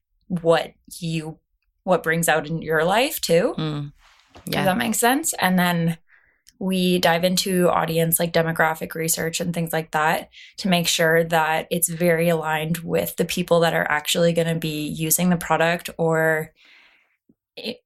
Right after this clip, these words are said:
Speaker 1: like, just working with the brand in general. So
Speaker 2: Mm.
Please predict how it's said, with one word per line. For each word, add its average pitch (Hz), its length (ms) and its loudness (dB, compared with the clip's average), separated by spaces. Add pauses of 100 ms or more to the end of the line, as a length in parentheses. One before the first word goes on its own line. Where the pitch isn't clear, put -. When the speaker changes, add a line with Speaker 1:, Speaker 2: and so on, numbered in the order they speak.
Speaker 1:
like, 180 300 -6 (220)
just - 460 0 (460)
working 180 400 0
with 180 160 0
the 180 80 4
brand 170 340 2
in 165 180 2
general. 208 480 2
So 165 520 4
Speaker 2:
Mm. 151 380 -2